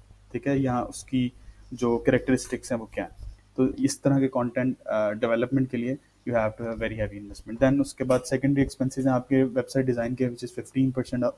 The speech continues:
approximately। फिर होस्टिंग सर्विसेज, होस्टिंग सर्विसेज क्या होती हैं कि आपने वेबसाइट डेवलप कर ली, उसके बाद you have to place the website on a web server।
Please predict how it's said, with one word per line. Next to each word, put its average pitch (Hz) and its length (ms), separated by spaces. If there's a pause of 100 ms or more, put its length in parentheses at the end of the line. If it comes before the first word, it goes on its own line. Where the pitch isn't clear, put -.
(300)
approximately। 127 720 (420)
फिर 131 100
होस्टिंग 131 360
सर्विसेज, 120 400
होस्टिंग 135 280
सर्विसेज 156 400
क्या 151 100
होती 147 240
हैं 160 300 (220)
कि 135 60
आपने 131 260
वेबसाइट 135 320
डेवलप 123 360
कर 139 80
ली, 160 220 (120)
उसके - 220
बाद 139 200
you 139 100
have 127 220 (140)
to 139 40 (120)
place 147 320
the 139 100
website 135 400 (160)
on 127 160
a 127 280
web - 280
server। 107 240